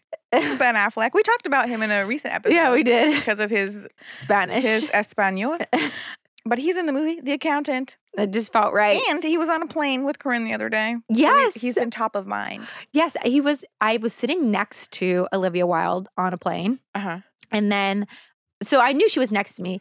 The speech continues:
Speaker 1: And I went up to go to the bathroom and I was, you know, walking down the aisle and there was a guy sleeping. And I was like, "That looks like," but no, it's not him. Like, it just, it was, like, kinda off.
Speaker 2: Yeah.
Speaker 1: And then at the end of the flight,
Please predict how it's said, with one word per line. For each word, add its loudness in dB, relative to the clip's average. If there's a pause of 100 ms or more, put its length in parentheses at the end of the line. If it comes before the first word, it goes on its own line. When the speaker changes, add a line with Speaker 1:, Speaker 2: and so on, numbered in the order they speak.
(280)
Speaker 1:
And 0
I 2
went 0
up 0
to -2
go 0
to -4
the -6
bathroom 0
and -2
I 0
was, -6
you -2
know, 0
walking -2
down 0
the -4
aisle -4
and -2
there 2
was -2
a -4
guy -2
sleeping. -2
And 0
I 0
was -6
like, -2 (680)
"That 4 (100)
looks -2
like," 0 (180)
but -10
no, 4
it's -2
not 0
him. -6
Like, -4
it -2 (180)
just, 0
it -2
was, 2
like, 2
kinda -2
off. 2
Speaker 2:
Yeah. 0
Speaker 1:
And 2
then 2
at 0
the 2
end 2
of -4
the 0
flight, 2